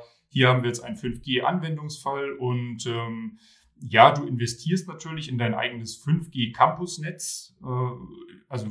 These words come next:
wo dann ein Industrieunternehmen ein eigenes fünf G Netz dann aufbaut und wenn du dann jetzt in diesem Gerät fünf G hast, dann bringt dir das die und die Kostenersparnis oder es geht dann so und so viel schneller und, ähm,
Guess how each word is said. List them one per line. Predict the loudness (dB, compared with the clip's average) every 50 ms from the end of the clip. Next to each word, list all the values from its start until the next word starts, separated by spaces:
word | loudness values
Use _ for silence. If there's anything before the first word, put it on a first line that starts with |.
| -12 -10 -6
wo | -4 -4 -2
dann | -2 -2 -2 -2 -4 -6 -8
ein | -10 -12 -10 -10
Industrieunternehmen | -10 -10 -12 -14 -16 -16 -14 -8 -4 -2 0 0 0 0 -2 -4 -8 -16 _ _ -6 -2 -2 0 0 0 0 2 2 2 2 0 -2
ein | -2 -4 -4 -4
eigenes | -4 -6 -6 -6 -8 -10 -10 -8
fünf | -4 -2 -2 -2 -2 -4
G | -10 -10
Netz | -10 -10 -10 -10 -10
dann | -10 -8 -8
aufbaut | -8 -10 -10 -6 -4 -2 -2 -2 -2 -6
und | -8 -8 -8 -8 -8 -10 -16 -20 -18 -8 -2
wenn | 0 0 0
du | -2 -4
dann | -6 -4 -4 -4 -4 -4
jetzt | -6 -8 -8
in | -10 -8
diesem | -8 -6 -4 -2 -2
Gerät | -2 -2 -4 -6 -8 -6
fünf | -2 -2 -2 -2 -2
G | -6 -8 -6
hast, | -4 -2 -4 -4 -6 -6
dann | -2 -2 0 0 0 -2 -4 -6 -10 -16 _ _ _ _ _ _ _ -8
bringt | -2 0 0 0 0
dir | 0
das | 0 0 -2 -2
die | -2 0 2
und | 2 2 0
die | -2 -2
Kostenersparnis | 0 2 2 2 0 -6 -8 -8 -8 -8 -6 -6 -6 -4 -6 -8 -8 -10 -12
oder | -12 -10 -8 -6 -6
es | -8 -8
geht | -6 -6 -6 -6 -6
dann | -6 -6 -6 -8
so | -6 -4 -4
und | -4 -4 -4
so | -6 -8
viel | -6 -6 -4
schneller | -4 -4 -6 -6 -4 -2 0 2 2 2 0 -2 -6 -8
und, | -10 -10 -8 -8 -8 -8 -10 -10 -8
ähm, | -6 -4 -4 -6 -6